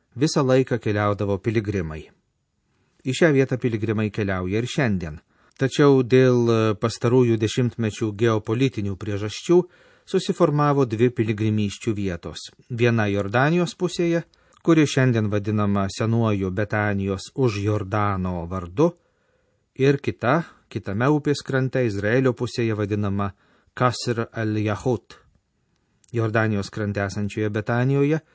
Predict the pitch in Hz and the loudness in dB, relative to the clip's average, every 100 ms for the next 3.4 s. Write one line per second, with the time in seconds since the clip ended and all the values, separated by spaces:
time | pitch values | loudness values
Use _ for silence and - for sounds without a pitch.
0 | _ _ - 135 135 135 - 127 120 120 | _ _ -4 -2 0 0 0 0 0 2
1 | 135 113 104 120 127 151 131 117 101 98 | 2 0 -4 -4 -4 -4 -2 -2 -2 -4
2 | - 101 104 110 101 101 123 151 160 139 | -6 -8 -6 -6 -6 -2 0 2 4 2
3 | 98 87 82 | 0 -6 -10